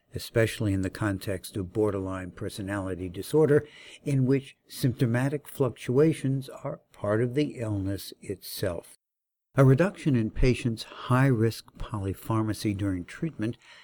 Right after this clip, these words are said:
may represent a noteworthy treatment outcome in and of itself. This research was partially supported by the Menninger Clinic Foundation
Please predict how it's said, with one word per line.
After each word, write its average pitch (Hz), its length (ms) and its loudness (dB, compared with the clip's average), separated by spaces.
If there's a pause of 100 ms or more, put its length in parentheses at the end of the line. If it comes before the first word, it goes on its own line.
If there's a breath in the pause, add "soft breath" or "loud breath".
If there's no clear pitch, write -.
(240 loud breath)
may 202 160 0
represent 135 540 4
a 104 80 0
noteworthy 120 840 2
treatment 113 640 0
outcome 123 720 -2
in 143 600 0
and 123 380 -8
of 101 300 -4
itself. - 760 -6 (580)
This 98 200 -2
research 117 420 -2
was 101 280 -6 (100)
partially 170 540 0
supported 117 580 -4
by 110 160 -4
the 104 200 -4
Menninger 107 580 -4
Clinic 123 420 -4
Foundation 95 840 -4